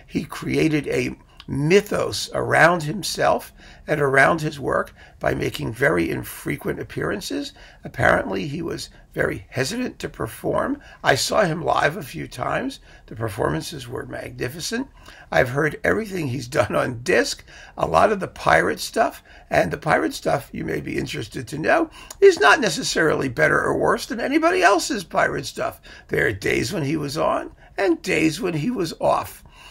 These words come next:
And he was just like the rest of us mortal human beings. He could be great and not so great.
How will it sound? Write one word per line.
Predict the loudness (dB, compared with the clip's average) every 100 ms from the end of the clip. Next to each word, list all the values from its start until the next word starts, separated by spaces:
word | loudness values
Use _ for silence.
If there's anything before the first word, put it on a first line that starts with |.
| -20 -10
And | -4 -4 -4
he | -4
was | -6 -6
just | -6 -6 0
like | 2 2 0
the | -4
rest | -2 -2 -6
of | -2
us | -2 -2
mortal | -2 -2 0 -2
human | -4 -6 -4 -6
beings. | -6 -6 -8 -12 -18 -20 -20 -8
He | -8
could | -4 -6
be | -6 -12
great | -4 2 4 2 -8 -20 -4
and | -2 0 0
not | 0 0
so | -8 -10
great. | -10 -12 -14